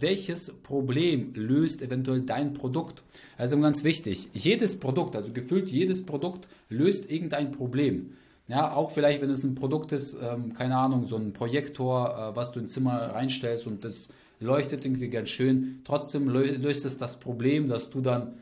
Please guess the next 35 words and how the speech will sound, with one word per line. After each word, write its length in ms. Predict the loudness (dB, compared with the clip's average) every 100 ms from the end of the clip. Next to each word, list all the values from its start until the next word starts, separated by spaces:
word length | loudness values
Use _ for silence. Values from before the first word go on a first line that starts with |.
| -20 -10
ähm, 500 | -2 2 2 0 -4 0
ja, 200 | 2 2
vielleicht, 340 | 2 0 0 -6
vielleicht 400 | -2 0 0 -2
gefällt 280 | -2 0 0
dir 60 | 2
deine 180 | 2
Atmosphäre 600 | 2 -2 -6 0 2 2
zu 120 | 0 0
Hause 240 | 0 0
in 60 | -4
deinem 160 | -4
Zimmer 260 | -2 0 2
nicht 200 | 2 0
und 80 | -4
dann 100 | -4
machst 200 | -6 -8
du 40 |
diesen 180 | -10 -8
Projektor 440 | -4 -4 -4 -6
an 160 | -6 -4
und 40 |
dann 200 | -4 -6 -10 -20 -20 -6
hat 180 | -4 -4
sich 100 | -4
das 180 | -6
Problem 340 | -6 -2 0 0
gelöst, 420 | 2 4 2 0
indem 320 | -6 -2 0
du 60 | 0
eine 140 | -2
geile 260 | 0 2 2
Atmosphäre 520 | 2 -2 -2 -2 0
in 80 | 0
deinem, 380 | 2 0 -2